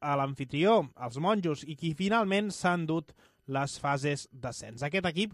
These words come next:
contra que el Tiana va guanyar la setmana passada per tres a un, serà el millor classificat per disputar aquestes properes fases d'ascens.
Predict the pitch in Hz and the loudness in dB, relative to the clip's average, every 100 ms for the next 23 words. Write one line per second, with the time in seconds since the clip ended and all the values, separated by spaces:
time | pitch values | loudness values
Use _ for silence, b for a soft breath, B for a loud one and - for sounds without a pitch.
0 | 160 - 165 151 151 139 - 143 151 143 | -8 -4 -2 0 0 0 -6 -6 0 0
1 | 135 156 160 160 151 156 147 147 147 143 | 0 0 2 2 2 0 -2 -2 -4 -2
2 | 143 127 127 165 151 175 233 b b _ | 0 0 0 0 2 2 0 b b _
3 | - 160 - 190 185 185 214 262 294 220 | 2 2 4 6 6 6 4 2 2 0
4 | 180 226 240 226 202 - 208 208 220 170 | 0 -2 -2 -4 -4 -6 -2 0 0 -4
5 | 151 165 190 - 180 165 165 - 170 131 | -4 -4 -4 -2 -2 -2 -2 0 0 -2